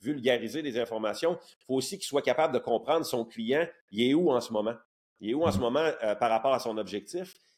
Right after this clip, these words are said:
Speaker 1: Puis c'est quoi sa réalité aussi ? Parce que c'est une autre
Speaker 2: Mhm.
Speaker 1: affaire, tu sais. Entre toi puis moi, là, euh,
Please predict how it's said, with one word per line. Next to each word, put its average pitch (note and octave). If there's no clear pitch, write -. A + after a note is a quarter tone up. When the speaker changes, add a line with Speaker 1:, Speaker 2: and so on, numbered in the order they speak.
Speaker 1:
Puis C#3
c'est -
quoi E3
sa C#3
réalité A#2+
aussi ? B2+
Parce G#2
que C3
c'est -
une A#2
autre B2
Speaker 2:
Mhm. G#2
Speaker 1:
affaire, C#3+
tu D#3+
sais. -
Entre A#2
toi F#3+
puis C3
moi, E3
là, C#3+
euh, G#2+